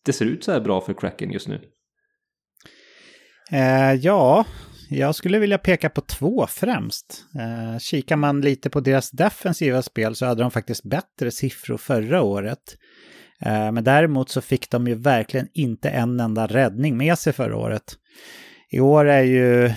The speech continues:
Speaker 2: Philip Grubauer fortfarande dålig, men inte riktigt lika dålig som han var förra året. Men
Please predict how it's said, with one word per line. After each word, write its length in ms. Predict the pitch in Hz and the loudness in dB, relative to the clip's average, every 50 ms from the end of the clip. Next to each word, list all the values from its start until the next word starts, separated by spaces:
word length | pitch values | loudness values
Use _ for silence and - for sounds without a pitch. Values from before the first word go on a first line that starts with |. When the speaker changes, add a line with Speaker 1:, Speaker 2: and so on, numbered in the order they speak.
| - | -6
Speaker 2:
Philip 280 | - - 127 131 - - | -4 -2 -2 -2 0 0
Grubauer 880 | 139 135 143 147 151 139 151 143 139 135 131 127 123 123 120 117 120 117 | 2 2 4 4 4 4 4 4 6 6 4 4 4 2 2 0 0 -2
fortfarande 800 | - - 160 165 - - - 151 147 156 160 151 143 139 135 127 | -2 -4 -4 -4 -4 -2 2 4 4 4 4 2 2 2 2 2
dålig, 640 | 117 110 139 120 107 110 110 117 127 151 185 202 - | 2 2 2 2 2 2 0 2 0 0 -2 -2 -4
men 140 | - 131 127 | -2 0 0
inte 200 | 127 120 - 131 | 0 0 0 -2
riktigt 400 | 131 156 - - - - 143 156 | -2 -2 -6 -6 -6 -6 -2 0
lika 220 | 185 170 - 143 | 0 0 2 0
dålig 280 | 117 127 123 113 113 110 | 0 0 0 0 0 -2
som 140 | 123 117 110 | -2 -2 -2
han 100 | 107 110 | -2 -2
var 60 | 113 | -4
förra 380 | - - 147 131 113 107 143 175 | -2 0 0 0 2 2 2 2
året. 280 | 147 107 110 117 - | 2 2 0 -2 -2
Men 420 | - 127 120 120 120 120 120 110 | -2 -4 -2 -2 -4 -4 -6 -8